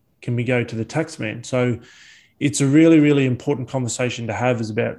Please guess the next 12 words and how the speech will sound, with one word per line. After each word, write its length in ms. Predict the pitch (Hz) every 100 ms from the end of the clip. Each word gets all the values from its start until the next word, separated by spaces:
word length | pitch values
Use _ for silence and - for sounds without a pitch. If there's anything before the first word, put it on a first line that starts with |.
| -
how 340 | 127 135 135 131
this 260 | 120 -
tax 360 | - 120 120 -
can 160 | 123
be 100 | 110
minimised, 580 | 113 131 135 127 127 120
how 120 | 131 127
things 280 | 127 120
can 180 | - 117
be 80 | 110
structured 640 | - - 117 - 127 113 - _ _ _ _ -
now 500 | 123 117 123 190